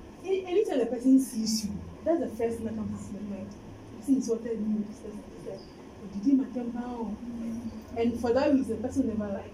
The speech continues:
you. So in this case, you, well, maybe you can do something like that to, to someone who likes gifts and get away with it. But what affirmation, dear? Please, don't try. Don't try.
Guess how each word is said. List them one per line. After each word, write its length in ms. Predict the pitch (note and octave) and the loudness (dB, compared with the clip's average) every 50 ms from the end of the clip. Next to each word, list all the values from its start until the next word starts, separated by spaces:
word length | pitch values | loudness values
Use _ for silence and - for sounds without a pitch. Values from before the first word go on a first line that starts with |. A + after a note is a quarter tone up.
| - - | -14 -14
you. 60 | - - - - - - - - - - - - - - - - - - - - - - - - - - - - - | -16 -16 -16 -16 -16 -16 -14 -14 -14 -16 -16 -16 -16 -16 -16 -16 -16 -16 -16 -16 -16 -16 -16 -16 -16 -16 -18 -16 -2
So 140 | - D4 C4+ | 4 8 8
in 80 | C4+ D#4+ | 10 10
this 140 | A4+ A4+ | 8 8
case, 300 | - - - - - - A#3 A#3+ | 8 8 6 6 6 2 -2 -2
you, 220 | C4 C4 A3+ A3+ | -2 2 4 4
well, 160 | A#3 A#3+ B3 C4+ | 6 6 6 6
maybe 200 | E4 - C#4+ C#4 | 6 6 4 2
you 60 | - | 2
can 180 | C4+ B3 A#3+ | 2 2 4
do 200 | A#3+ F4 G4+ G#4 - | 6 6 6 6 6
something 320 | - C4 C4+ C4+ C#4 C#4+ | 6 6 6 6 8 8
like 240 | C#4 A#3 G#3+ G#3 G#3 | 8 8 8 6 8
that 220 | A3 A#3 B3 B3 - - - - - - | 10 10 10 10 6 0 -12 -14 -14 -4
to, 120 | - A#3+ A3 | 0 2 2
to 200 | A3+ G#3 B3+ A#3 | 2 2 2 6
someone 360 | - C#4+ C#4 C4 A#3 A#3 A3+ | 8 8 10 10 8 8 8
who 240 | - D4+ D4+ D4+ - | 8 10 12 12 12
likes 300 | - - A#3+ B3 - - | 12 10 10 8 8 6
gifts 300 | - - A#3 A4+ - - | 8 10 10 10 10 8
and 240 | - - G#3+ G3+ G#3 | 4 2 2 6 6
get 160 | D4 D4 - | 6 8 10
away 240 | A3+ G#3+ A3+ A#3 A#3 | 12 12 12 12 12
with 160 | G#3 F#3+ - | 12 12 8
it. 200 | G#3+ G3 G3+ - - - - - - - - - - - - | 4 2 2 2 -2 -4 -6 -6 -8 -10 -16 -16 -14 -2 4
But 120 | G#3+ A3+ | 6 8
what 140 | C#4 E4+ - | 8 8 6
affirmation, 760 | - - - - - A3+ A#3 A#3+ C4+ B3+ - B3 A3+ G#3+ G3+ | 6 2 2 0 0 6 8 8 8 8 6 4 4 4 4
dear? 400 | G3+ F#3+ F#3+ - G3+ G3 F3+ F3+ F3+ - - | 2 2 0 0 0 0 -2 -2 -4 -6 -6
Please, 260 | - A3+ A#3 F#3+ E3+ - - - - | -6 -4 -4 -2 -4 -4 -6 -4 0
don't 340 | B3 C4 C#4+ C#4+ C#4+ C#4+ - | 4 6 8 8 6 4 2
try. 340 | - G#3+ G#3 G#3 G3 F#3 F3 - - - - - - - - - - - - - - - - - | 0 2 2 2 2 2 -2 -6 -8 -10 -14 -16 -14 -14 -14 -14 -14 -16 -14 -14 -14 -14 -6 2
Don't 260 | A#3+ B3 C#4 D4 D4+ | 4 6 6 8 6
try. 380 | D4 G#3+ G#3 G3 F#3+ F3+ F3 E3 | 4 4 4 4 2 2 0 -2